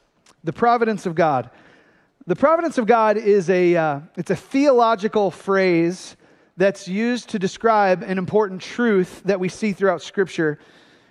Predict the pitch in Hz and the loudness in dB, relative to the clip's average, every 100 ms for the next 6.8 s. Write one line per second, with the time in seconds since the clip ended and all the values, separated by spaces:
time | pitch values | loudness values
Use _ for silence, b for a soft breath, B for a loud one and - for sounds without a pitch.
0 | _ 185 254 311 - _ _ _ _ _ | _ -2 -2 -2 -8 _ _ _ _ _
1 | 214 196 277 247 - 262 226 190 165 156 | -6 0 0 0 -4 0 2 2 0 2
2 | 202 160 - 180 196 226 214 165 214 247 | 4 2 0 -4 0 0 0 2 2 4
3 | 285 302 277 b b b _ 151 185 208 | 4 2 0 b b b _ 0 2 4
4 | 285 - - - - 185 170 165 165 180 | 2 -2 -12 -16 -10 -4 -2 -2 -6 -12
5 | - 160 165 226 240 277 262 202 254 196 | -16 0 2 4 2 0 -2 -2 0 2
6 | 240 226 220 180 175 208 - | 2 0 -2 -2 -4 -10 -16